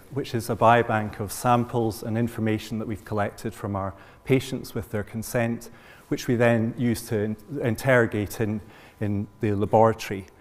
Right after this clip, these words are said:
And we have a number of, uh, projects that are ongoing. We have two examples here, EndoGut, which is looking at the role of the gut-brain axis in endometriosis and trying to understand the role of diet in the condition. Endotech, which is using,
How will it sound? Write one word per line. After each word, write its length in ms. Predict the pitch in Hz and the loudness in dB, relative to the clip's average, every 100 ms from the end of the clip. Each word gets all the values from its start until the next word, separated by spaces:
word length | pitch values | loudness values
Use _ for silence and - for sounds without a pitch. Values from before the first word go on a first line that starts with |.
| - - - - - | -20 -20 -20 -20 -6
And 100 | 123 | 0
we 80 | 135 | 4
have 160 | 156 143 | 4 6
a 60 | |
number 360 | 139 156 151 127 | 6 6 6 2
of, 220 | 117 - 110 | 0 -4 -4
uh, 160 | 107 | -4
projects 580 | - 120 113 113 110 - | 0 2 2 0 -4 -6
that 200 | 107 - | -8 -4
are 120 | 110 | 2
ongoing. 480 | 113 123 113 127 113 | 2 2 0 0 0
We 100 | 104 | 0
have 300 | 110 104 - - - - - _ - | 2 0 -2 -18 -20 -20 -20 _ 0
two 140 | 143 | 4
examples 600 | 131 123 110 110 120 - | 4 4 2 2 -4 -2
here, 320 | 135 131 123 127 | 4 4 4 2
EndoGut, 720 | 131 120 120 123 117 - - - | 2 2 0 2 2 0 -14 -8
which 220 | 127 - | -8 -6
is 100 | 110 | -2
looking 300 | 117 - 107 | -2 -2 -6
at 100 | 107 | -4
the 80 | 110 | -2
role 360 | 113 110 101 - | 0 0 -2 -8
of 120 | 110 | -10
the 80 | 113 | -4
gut-brain 500 | 123 123 - 113 110 | -2 -2 0 0 4
axis 560 | 127 - - 131 - - | 2 2 -4 -6 -6 -6
in 140 | 135 | -4
endometriosis 1000 | 123 117 123 120 - 123 120 123 120 - | -2 -2 -4 -4 -2 -2 -2 -6 -8 -8
and 80 | 104 | -2
trying 220 | 120 117 | 0 0
to 100 | 123 | -2
understand 460 | 104 95 117 110 104 | -4 -4 -6 -4 -4
the 80 | |
role 220 | 104 107 98 | -4 -4 -4
of 100 | - | 0
diet 480 | 110 113 110 - | 4 4 4 -2
in 80 | 101 | -8
the 60 | 101 | -6
condition. 560 | 107 107 110 - 113 - - - - - - - - - | -6 -4 -4 -6 -10 -10 -18 -20 -20 -20 -20 -20 -2 4
Endotech, 680 | 135 135 117 135 127 - - | 4 4 0 2 0 0 -4
which 240 | 135 - | -6 -6
is 120 | 107 | -4
using, 520 | 117 110 127 104 104 | -2 -2 -2 -4 -4